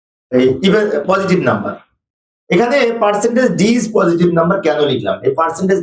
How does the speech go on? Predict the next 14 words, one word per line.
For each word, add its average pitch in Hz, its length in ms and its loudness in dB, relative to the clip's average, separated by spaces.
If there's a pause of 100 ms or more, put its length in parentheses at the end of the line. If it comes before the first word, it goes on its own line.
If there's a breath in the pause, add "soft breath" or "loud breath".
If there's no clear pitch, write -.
ডি 170 140 2
এর 170 100 -4
ক্ষেত্রে 170 300 0 (580)
ওই 160 80 2 (100)
মানটা 143 320 0
প্রকাশ 151 200 0 (100)
করবো, - 220 -10 (540)
পার্সেন্টেজ 156 420 0
ডি 165 60 4 (100)
যেখানে 151 280 2
লিখবো 147 220 2 (540)
সেখানে 190 340 0
ওই 233 80 4 (120)
সংখ্যাটা 156 300 0